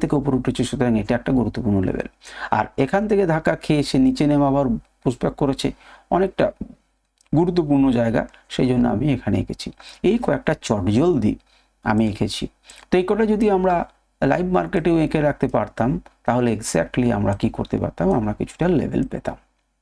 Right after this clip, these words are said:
কেন মার্কেট এখান থেকে পড়বে সেটা তো এক ঘন্টা টাইম ফ্রেমে, এই একদিন টাইম ফ্রেমে আমি আপনাদেরকে দেখেছি। যারা পনেরো মিনিটে কাজ করবেন তারাও দেখুন exactly ওখানেই রেজিস্ট্যান্স আছে এবং সেখানে রেজিস্ট্যান্স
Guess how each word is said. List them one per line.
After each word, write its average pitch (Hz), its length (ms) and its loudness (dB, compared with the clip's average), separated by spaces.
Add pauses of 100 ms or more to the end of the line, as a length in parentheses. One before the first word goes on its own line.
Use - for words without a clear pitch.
(960)
কেন 139 140 2 (180)
মার্কেট 123 360 -2
এখান 107 240 -2
থেকে 110 140 -2 (120)
পড়বে 101 260 0 (140)
সেটা - 200 -4
তো - 40 0 (100)
এক 135 60 -8 (100)
ঘন্টা 147 340 0
টাইম 135 200 2
ফ্রেমে, 139 220 2 (460)
এই 117 140 2
একদিন 113 320 0
টাইম 120 180 2
ফ্রেমে 117 260 2
আমি 104 140 2
আপনাদেরকে 101 400 0
দেখেছি। 170 320 0 (400)
যারা 160 140 0 (100)
পনেরো 185 300 2
মিনিটে 160 260 2
কাজ 120 120 0 (100)
করবেন 113 240 0 (400)
তারাও 143 280 2
দেখুন 160 260 0
exactly 127 420 0 (100)
ওখানেই 120 340 2
রেজিস্ট্যান্স 110 440 0 (120)
আছে 104 180 -2 (420)
এবং 110 120 2 (100)
সেখানে 131 260 -2 (120)
রেজিস্ট্যান্স 107 400 -2